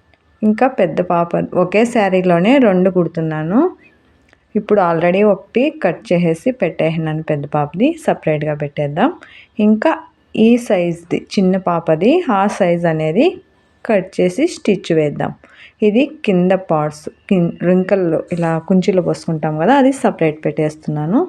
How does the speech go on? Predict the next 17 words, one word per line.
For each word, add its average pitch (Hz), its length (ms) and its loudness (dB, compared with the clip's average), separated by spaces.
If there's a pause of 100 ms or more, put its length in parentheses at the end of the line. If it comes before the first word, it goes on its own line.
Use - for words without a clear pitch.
(520)
ఇంకా 202 220 0 (340)
టాప్ 180 460 -2 (440)
మెయిన్లో 185 480 2
అటాచ్ 165 340 -2
చేస్తాం 156 400 -4
కదా, 175 240 2
ఆ 185 200 2
పీస్ 185 380 0
అనేది 165 520 -2 (580)
ఇప్పుడు 196 320 0 (160)
కట్ 196 240 0
చేద్దాం. 147 400 -4 (1300)
లైనింగ్, 170 580 0 (460)
లైనింగ్ 202 460 4
ఎనభై 170 320 2
తీసుకుంటే 175 560 -4
చాలు, 160 420 0